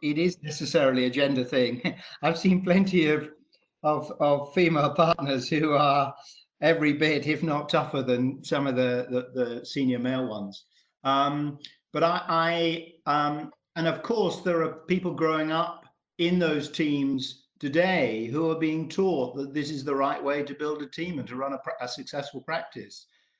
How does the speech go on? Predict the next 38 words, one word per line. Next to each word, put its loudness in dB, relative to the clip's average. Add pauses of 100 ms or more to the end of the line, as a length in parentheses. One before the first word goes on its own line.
(240)
Um, 0
and, -2
and -4
so 0
it -2
really 2
will 0
take -6
a -6
long -4
time, -6
because -8 (480)
not -2
only 0
do 0
we 2
need 2
to -4
wait -2
for -4
a -10
certain -4
generation -2
to -10
be -6
leaving -6
the -12
practice, -10
we -4
also -4
then 0
<laughs> -2
need -2
to 0 (380)
re-educate -2
and -4
re-encourage 0
and, -6